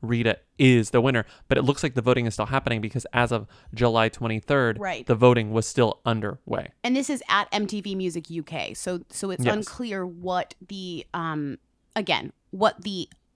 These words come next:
Speaker 2: event is in which we're voting. People are voting Ariana. People are voting Billie Eilish. People are voting B T S. Um, people are voting, you know, lots of different people. Uh,
Speaker 1: And the photo
Speaker 2: a
Speaker 1: used
Speaker 2: lot of
Speaker 1: is Rita
Speaker 2: B T S.
Speaker 1: in her How to Be Lonely video whenever she shoots the aliens with the zap gun.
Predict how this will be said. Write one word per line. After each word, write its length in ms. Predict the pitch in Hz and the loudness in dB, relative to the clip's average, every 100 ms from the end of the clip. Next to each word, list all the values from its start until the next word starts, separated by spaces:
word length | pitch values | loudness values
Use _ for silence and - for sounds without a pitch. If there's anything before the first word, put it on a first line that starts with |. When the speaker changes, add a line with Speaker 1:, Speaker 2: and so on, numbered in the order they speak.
| - | -4
Speaker 2:
event 480 | 185 160 180 208 - | -4 0 0 0 -2
is 300 | 196 202 220 | -2 -2 -2
in 180 | - 180 | -4 -2
which 220 | 180 - | -2 -6
we're 160 | 175 165 | -10 -8
voting. 460 | 165 156 151 151 - - - | -6 -6 -4 -6 -8 -18 -12
People 220 | 220 190 | -6 -4
are 100 | 180 | -4
voting 320 | 165 160 156 | -4 -6 -6
Ariana. 580 | - 160 170 170 160 156 | -6 -4 -2 -2 -2 -6
People 200 | 196 175 | -8 -6
are 80 | 156 | -6
voting 260 | 156 147 143 | -6 -8 -6
Billie 220 | 175 165 | -6 -6
Eilish. 380 | 147 139 135 - | -6 -6 -8 -10
People 200 | 202 175 | -8 -8
are 40 | |
voting 260 | 160 156 147 | -6 -6 -6
B 200 | 139 156 | -8 -14
T 220 | - 135 | -10 -8
S. 320 | 127 131 - - - _ _ _ - | -6 -8 -10 -16 -20 _ _ _ -12
Um, 320 | 147 131 131 | -8 -8 -10
people 360 | - 180 156 143 | -10 -12 -10 -10
are 120 | 135 | -10
voting, 580 | 143 139 139 131 127 - _ _ - | -8 -6 -6 -8 -8 -10 _ _ -14
you 100 | 139 | -12
know, 360 | 110 67 - - | -12 -16 -20 -20
lots 440 | 180 156 147 143 | -12 -6 -6 -6
of 200 | 156 139 _ | -14 -16 _
different 360 | - 135 135 - | -14 -14 -14 -16
people. 460 | - - 53 50 160 _ _ _ 170 254 - | -20 -20 -20 -20 _ _ _ _ -20 -20 -18
Uh, 260 | 143 80 - - _ _ _ _ - | -14 -14 -16 -20 _ _ _ _ -2
Speaker 1:
And 100 | 120 | -2
the 60 | |
photo 260 | - 143 143 | 4 6 6
Speaker 2:
a 40 | |
Speaker 1:
used 220 | 139 131 127 | 4 2 2
Speaker 2:
lot 80 | |
of 20 | 131 | 0
Speaker 1:
is 120 | 104 | -2
Rita 300 | 120 120 117 | 0 2 2
Speaker 2:
B 40 | |
T 60 | - | 2
S. 40 | |
Speaker 1:
in 80 | 113 | -2
her 200 | 110 110 | -2 -2
How 160 | 113 113 | 0 0
to 80 | 113 | 0
Be 120 | 110 | -2
Lonely 280 | 107 107 107 | -2 -2 -2
video 320 | 98 104 104 | -2 -2 -2
whenever 260 | 104 104 107 | -2 -4 -6
she 160 | - | -6
shoots 300 | 110 120 - | -8 -8 -6
the 140 | - 110 | -4 -4
aliens 380 | 107 101 101 107 | -4 -6 -6 -4
with 260 | 104 - | -6 -4
the 80 | 107 | -6
zap 280 | 101 98 - | -4 -6 -6
gun. 220 | - | -10